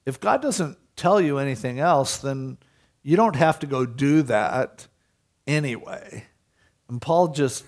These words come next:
is explaining to them, "It just didn't feel right, and I hadn't seen Titus,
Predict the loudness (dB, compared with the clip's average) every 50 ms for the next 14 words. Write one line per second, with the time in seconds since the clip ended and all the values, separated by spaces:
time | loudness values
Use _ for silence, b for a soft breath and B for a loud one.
0 | _ -6 -4 -4 -4 -4 -6 -8 -8 -6 -4 -4 -2 -2 -2 -4 -6 -6 -6 -6
1 | -4 -4 -6 -8 b b b b b b b b -18 -12 -8 -6 -6 -4 -2 -2
2 | -2 -2 0 0 0 0 0 0 -2 -2 0 2 4 4 4 4 2 2 0 0
3 | 0 2 2 2 0 -2 -4 -4 -4 -4 -4 -6 -2 2 4 4 6 4 4 4
4 | 2 2 0 -2 -6 -12